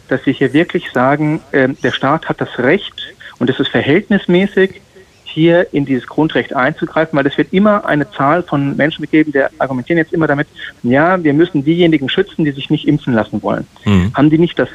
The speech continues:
Speaker 1: Recht, sich nicht impfen zu lassen?
Speaker 2: Hm. Dazu
Speaker 1: Und
Speaker 2: hat sich
Speaker 1: müssen wir die zwingen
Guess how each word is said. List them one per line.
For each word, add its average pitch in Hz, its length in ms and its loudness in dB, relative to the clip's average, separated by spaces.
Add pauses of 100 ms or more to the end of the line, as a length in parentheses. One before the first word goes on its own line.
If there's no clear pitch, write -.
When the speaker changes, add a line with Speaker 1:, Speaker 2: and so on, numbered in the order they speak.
(100)
Speaker 1:
Recht, 147 320 -2
sich 139 260 -8
nicht - 280 2
impfen 175 360 2
zu - 160 -4
lassen? 208 360 0 (460)
Speaker 2:
Hm. 92 160 0 (280)
Dazu 110 360 0
Speaker 1:
Und 110 80 4
Speaker 2:
hat 135 160 2
sich 165 40 4
Speaker 1:
müssen 220 320 2
wir 220 120 2
die 208 200 0
zwingen 208 560 2